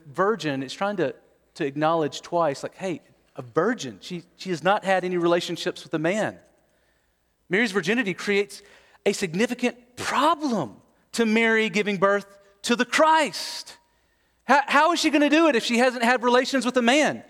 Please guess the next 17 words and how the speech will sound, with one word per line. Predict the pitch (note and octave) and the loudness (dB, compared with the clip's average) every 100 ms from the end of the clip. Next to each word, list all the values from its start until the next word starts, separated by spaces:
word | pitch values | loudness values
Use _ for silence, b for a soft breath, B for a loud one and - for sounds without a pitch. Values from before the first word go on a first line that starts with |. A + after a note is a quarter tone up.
| B B | B B
That's | A#3 C#4 | 0 4
why, | C#4 C4+ | 4 4
perplexed, | B3 A3+ - D4 C#4 - - | 2 -2 2 2 4 0 -4
she | A#3 A3+ | -2 2
asked | A#3 A#3+ - | 2 2 -2
in | A3 | 0
verse | A3 A3 | 2 2
thirty-four, | - A#3 A3+ - C#4 A#3+ G#3 B B B | 2 0 0 2 4 4 0 B B B
"How | B C4 D#4+ E4 | B 4 4 4
will | D4+ | 2
this | C#4+ - | 2 0
be | - E4+ D#4+ | 2 4 4
since | - B3+ B3+ | 2 2 4
I | B3+ | 4
am | C4+ B3 | 4 4
a | A#3+ C4+ C#4 - - _ _ _ _ - | 4 2 0 -6 -20 _ _ _ _ 2
virgin?" | F4 F4 C4 A#3 A#2+ | 4 4 2 0 0